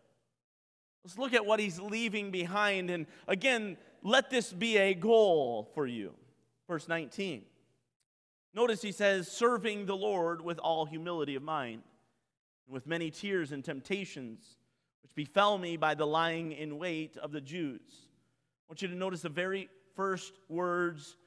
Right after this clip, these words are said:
that he says in verse nineteen. He says, "Serving the Lord." Serving the Lord. This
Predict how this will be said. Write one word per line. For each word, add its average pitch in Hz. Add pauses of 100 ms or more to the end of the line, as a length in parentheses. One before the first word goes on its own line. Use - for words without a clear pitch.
(240)
that 147
he 160
says 147
in 139
verse 131
nineteen. 127 (1120)
He 151
says, 165
"Serving 156 (840)
the 135
Lord." 127 (920)
Serving 208
the 196
Lord. 170
This 226